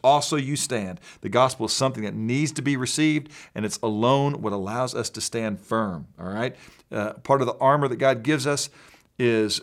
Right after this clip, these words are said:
to, um, shod our feet in the gospel. It, it's what allows us to not shrink back when the enemy accuses us of not being worthy. When the enemy tells me I'm not worthy of the love of God, I go, "You're exactly right."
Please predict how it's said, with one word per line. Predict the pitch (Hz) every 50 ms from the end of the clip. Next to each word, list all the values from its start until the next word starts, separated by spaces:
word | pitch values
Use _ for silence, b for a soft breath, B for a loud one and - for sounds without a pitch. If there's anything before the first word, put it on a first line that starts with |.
| - -
to, | - 113 113 107 104 104 107 104
um, | 104 98 92 92 95 101 -
shod | - - - 143 135 147 151
our | 131 131 131 123
feet | - - 127 123 110 98 - - - - b b b b b b b b
in | 107 98
the | 95 92
gospel. | 78 107 107 110 - - - 95 85 78
It, | 76 104 104 104 120 120
it's | 98 -
what | 113 107 95
allows | 95 95 104 117 127 135 120 113 123
us | 123 120 117 -
to | - -
not | 95 139 - 117 117 - - B B B B B
shrink | B - - - - 123 135 143 117 117
back | 127 127 131 139 139 - -
when | 120 107 98 92
the | 95 90 - -
enemy | 120 120 120 113 104
accuses | 98 - - - 139 143 139 123 127 120
us | 143 143 143 -
of | 117 101
not | 123 131 131 135
being | - 135 127 127
worthy. | 127 127 131 135 143 143 - - - B B B B B B B B -
When | - 156 127 113
the | 113 131
enemy | 156 175 185 180
tells | - - 170 151 143 120
me | 139 135 -
I'm | - 127 135
not | 131 131 123 104
worthy | - 117 117 113 113 110
of | 101
the | 101
love | 107 110 104
of | 104 95 92
God, | 110 104 101 98
I | 98
go, | 95 98
"You're | 92 101 127 113
exactly | 85 80 87 80 95 95 107 107 - 92 98
right." | 95 - - 69 67